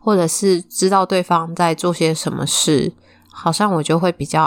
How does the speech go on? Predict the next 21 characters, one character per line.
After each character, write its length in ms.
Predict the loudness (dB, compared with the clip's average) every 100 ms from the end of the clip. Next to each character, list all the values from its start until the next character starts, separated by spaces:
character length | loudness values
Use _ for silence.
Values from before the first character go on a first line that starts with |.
| 0
安 280 | -6 -6 -6
心， 380 | -4 -4 -4
或 220 | -2 -2 0
者 160 | -4
是 240 | -6 -6 -4
说 760 | 0 2 2 2 2 0 -2 -6 -2
在 120 | 0
安 200 | 0 -2
全 240 | -2 -2
方 220 | 0 0 0
面 200 | -6 -4
吧， 180 | -4
我 100 | -2
知 140 | -4 0
道 160 | 0
他 120 | 0 -2
去 180 | -2 -2
哪 200 | -2 -2 -2
里， 200 | -4 -4
然 160 | -2 2
后 320 | 2 2